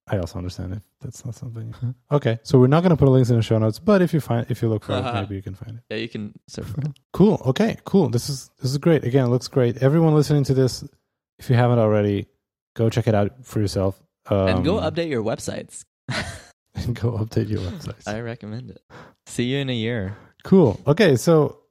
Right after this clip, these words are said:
Speaker 1: uh, it took, it took me just fifty-one minutes to ask, but how did the talk go?
Speaker 2: The talk
Speaker 1: Did they
Speaker 2: went
Speaker 1: talk
Speaker 2: really
Speaker 1: about that?
Speaker 2: well. Yeah. So, um,
Speaker 1: Was it recorded?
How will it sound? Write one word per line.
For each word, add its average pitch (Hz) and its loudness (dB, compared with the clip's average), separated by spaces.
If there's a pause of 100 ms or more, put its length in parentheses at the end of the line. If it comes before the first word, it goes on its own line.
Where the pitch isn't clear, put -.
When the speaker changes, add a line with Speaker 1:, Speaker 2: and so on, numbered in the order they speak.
(420)
Speaker 1:
uh, 156 0
it 139 2
took, 165 2
it 139 4
took - 0
me 135 4
just 117 -2
fifty-one 117 0
minutes 117 0
to 110 -4
ask, 131 -2
but 113 2
how 123 4
did 135 2
the 123 0
talk 160 -2
go? 104 0 (760)
Speaker 2:
The 120 -2
talk 139 0
Speaker 1:
Did 127 4
they 123 6
Speaker 2:
went - 4
Speaker 1:
talk 139 0
Speaker 2:
really - 2
Speaker 1:
about - -2
that? 101 0
Speaker 2:
well. 107 -2 (180)
Yeah. 104 -2 (200)
So, 110 -2
um, 104 2
Speaker 1:
Was 131 6
it 151 6
recorded? 147 2